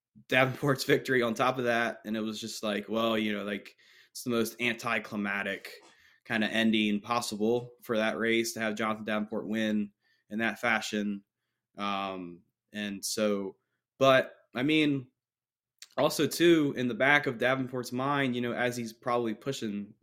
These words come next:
pushing the issue, trying to get up front, um, you know, he's, he's, he's probably thinking that through, too.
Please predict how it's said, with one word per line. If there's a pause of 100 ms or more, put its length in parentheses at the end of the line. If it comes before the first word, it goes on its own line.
(400)
pushing
the
issue,
trying
to (200)
get
up
front, (840)
um, (480)
you
know,
he's,
he's,
he's
probably
thinking
that
through,
too.